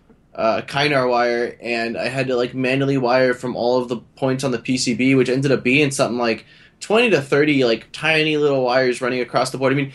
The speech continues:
it looked fucking crazy. If you guys, like, I have a YouTube video of it on there, and, like, I still sometimes will look at it and be like, "That shit looks nuts." And, like,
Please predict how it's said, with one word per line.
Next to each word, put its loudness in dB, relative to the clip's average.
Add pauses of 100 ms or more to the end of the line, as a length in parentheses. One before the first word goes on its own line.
(140)
it 2
looked 0
fucking 0
crazy. 0
If -4
you -6
guys, 0
like, -6
I 2
have 4
a -2
YouTube -4
video 0
of 0
it 2
on 0
there, 0
and, -2
like, -2
I -2
still 0
sometimes -2
will -6
look 0
at 2
it 2
and -2
be -2
like, -10
"That -2
shit -4
looks -4
nuts." 0
And, -2
like, 0